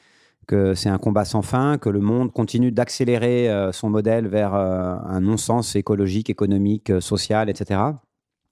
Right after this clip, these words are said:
Et on peut parfois se sentir un peu désespéré de galérer, entre guillemets, avec son projet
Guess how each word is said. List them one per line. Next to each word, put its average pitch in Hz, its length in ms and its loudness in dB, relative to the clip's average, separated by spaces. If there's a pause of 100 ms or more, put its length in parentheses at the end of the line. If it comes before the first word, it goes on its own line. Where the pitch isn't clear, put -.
(200)
Et 123 180 4
on 113 120 0
peut 110 200 0
parfois 120 320 0
se 110 100 -6
sentir 104 320 -2
un 104 60 2
peu 107 140 -4
désespéré 104 640 0 (800)
de 95 840 0
galérer, 110 540 -2
entre 104 180 -8
guillemets, 104 340 -2
avec 107 300 -6
son 101 160 -4
projet 104 420 0